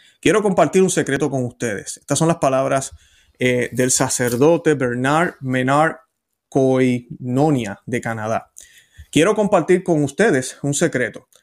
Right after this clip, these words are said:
No se lo digan a nadie. Soy un no creyente." Esto es un sacerdote católico,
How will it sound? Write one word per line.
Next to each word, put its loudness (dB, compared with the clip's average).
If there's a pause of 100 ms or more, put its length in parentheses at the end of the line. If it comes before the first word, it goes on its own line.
(100)
No -4
se 2
lo 4
digan 2
a -2
nadie. -2
Soy 2
un 4
no 0
creyente." -2 (220)
Esto -8
es 0
un 2
sacerdote 2
católico, -2